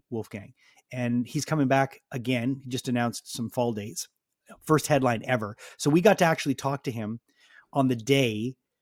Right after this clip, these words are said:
that he had announced his first headline tour. So I don't wanna take any more time, but Ryan, this is really fucking cool because I feel like we're getting to talk to him at the height, at the beginning of his career and where he's gonna be in ten years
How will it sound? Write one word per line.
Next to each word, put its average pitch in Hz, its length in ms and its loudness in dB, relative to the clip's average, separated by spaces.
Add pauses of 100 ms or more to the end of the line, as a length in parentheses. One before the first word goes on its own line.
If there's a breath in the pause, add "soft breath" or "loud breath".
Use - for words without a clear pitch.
(220)
that 120 200 0
he 131 180 2
had 120 100 2
announced 117 560 -2
his 123 200 -6
first - 480 -2 (100)
headline 117 520 -6
tour. 98 320 -14 (440)
So 120 360 -2 (480)
I 143 100 6
don't 180 100 6
wanna 165 160 2
take 151 300 -4
any 143 140 2
more 131 180 2
time, 120 400 -6 (180)
but 123 140 -6
Ryan, 139 420 0 (320)
this 147 280 0
is 151 120 -4
really 135 240 2
fucking 113 380 -10
cool 110 240 -6
because 110 200 -10
I 110 100 -4
feel 143 200 -4
like 131 160 -4
we're 117 80 -6
getting 113 320 -4
to - 80 -18
talk 107 260 -10
to 110 80 -12
him 107 280 -10 (360 loud breath)
at 127 200 -4
the 117 160 -10
height, 139 400 -4
at - 220 -8
the 123 60 -8
beginning 131 300 0
of 147 60 0
his 135 100 -4
career 135 460 -4
and 120 120 -4
where 123 160 0
he's 131 160 -2
gonna 123 140 -2
be 123 140 -2
in 123 80 -2
ten 120 200 -6
years 120 380 -8